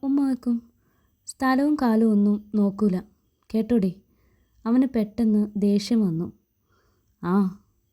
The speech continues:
ഇതാ ഞാൻ പറഞ്ഞേ, നാണവും മാനവും ഒന്നും ഇല്ലാതായെന്ന്." "ശോ, എന്നാലും അങ്ങേര് എന്ത് കരുതി കാണോ എന്തോ?" "അങ്ങേര് എന്ത് കരുതിയാലും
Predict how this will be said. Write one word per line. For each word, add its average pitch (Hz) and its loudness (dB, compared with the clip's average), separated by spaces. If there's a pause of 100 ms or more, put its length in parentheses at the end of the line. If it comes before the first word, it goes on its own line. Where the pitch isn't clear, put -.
ഇതാ 233 0
ഞാൻ 220 2
പറഞ്ഞേ, 185 -2 (580)
നാണവും 196 2
മാനവും 202 2 (340)
ഒന്നും 247 4
ഇല്ലാതായെന്ന്." 196 0 (2500)
"ശോ, - -2 (800)
എന്നാലും 214 2 (340)
അങ്ങേര് 254 2
എന്ത് 226 2
കരുതി 233 -2
കാണോ 233 2
എന്തോ?" 180 0 (960)
"അങ്ങേര് 254 2
എന്ത് 208 2
കരുതിയാലും 190 0